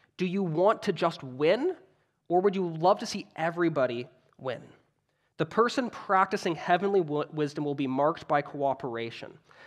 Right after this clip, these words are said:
That is a concern for mutual benefit and reciprocity.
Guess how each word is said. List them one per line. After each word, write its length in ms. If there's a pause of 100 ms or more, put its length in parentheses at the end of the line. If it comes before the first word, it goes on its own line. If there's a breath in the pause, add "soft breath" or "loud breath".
(120)
That 100
is 120
a 40
concern 540
for 160
mutual 540
benefit 580
and 160
reciprocity. 1000